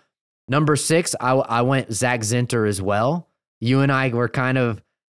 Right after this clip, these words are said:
seeing eye to eye there. It's like, r-, that's right around the time where it's like, okay,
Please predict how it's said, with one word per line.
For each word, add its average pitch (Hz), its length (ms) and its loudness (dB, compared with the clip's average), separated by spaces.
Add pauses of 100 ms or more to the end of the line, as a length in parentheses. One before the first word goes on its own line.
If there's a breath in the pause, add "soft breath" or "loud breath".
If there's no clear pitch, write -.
(240)
seeing 139 340 2
eye 123 220 0
to 123 80 0
eye 113 280 0
there. 120 380 0
It's 117 140 -2
like, 110 200 -2
r-, 117 140 -2
that's 127 240 -2
right 127 180 2
around 131 220 0
the 123 80 -2
time 127 300 -2
where 120 100 0
it's 107 100 -6
like, 113 160 -2
okay, 120 460 -2